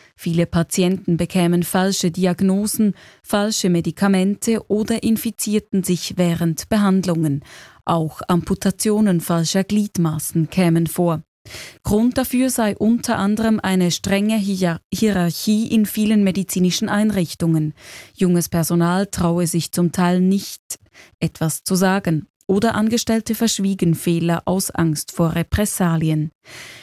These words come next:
Die W H O fordert eine sichere Kultur im Umgang mit Patienten im Gesundheitswesen,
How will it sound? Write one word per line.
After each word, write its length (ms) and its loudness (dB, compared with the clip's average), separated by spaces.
Die 120 4
W 120 4
H 140 0
O 160 0
fordert 760 -4
eine 220 4
sichere 560 0
Kultur 720 0
im 160 2
Umgang 580 0
mit 160 -2
Patienten 720 0
im 100 2
Gesundheitswesen, 960 0